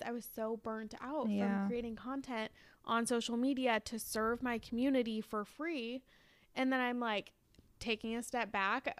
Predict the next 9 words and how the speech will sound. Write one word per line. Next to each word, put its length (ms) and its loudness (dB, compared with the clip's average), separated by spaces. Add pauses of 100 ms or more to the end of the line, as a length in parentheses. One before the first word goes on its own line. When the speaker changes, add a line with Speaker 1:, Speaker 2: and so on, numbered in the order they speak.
Speaker 1:
When 160 6
I 120 6
finally, 440 0
like, 260 0 (320)
s-, 60 -8 (480)
decided 680 4
to 120 0
do 200 0
that, 360 6